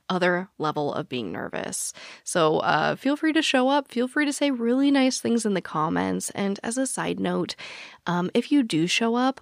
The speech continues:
please show some extra love to Arlene. This is the first time she's ever done a panel like this. Um, she's still fighting for justice for Leon.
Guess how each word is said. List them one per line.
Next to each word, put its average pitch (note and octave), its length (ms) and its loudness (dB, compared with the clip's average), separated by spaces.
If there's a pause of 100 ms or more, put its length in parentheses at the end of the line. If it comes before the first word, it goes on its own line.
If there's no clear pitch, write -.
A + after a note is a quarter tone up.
please D4 380 0
show A3+ 240 0
some A#3+ 300 2
extra G3+ 420 -2
love F#3 280 -2
to - 100 -4
Arlene. E3 680 0 (300)
This G3+ 180 0
is C4+ 140 2
the C4+ 140 4
first G3 260 0
time G3+ 220 2
she's G3 200 0
ever E3 220 0
done E3 300 0
a A#3 40 2
panel C#3+ 380 -6
like G#3+ 220 0
this. A#3+ 480 0
Um, E3 240 0
she's F3 260 0
still A3+ 340 2
fighting F#3+ 340 0
for E3 160 -4
justice D3+ 420 -2
for D#3 180 -2
Leon. D#3+ 540 0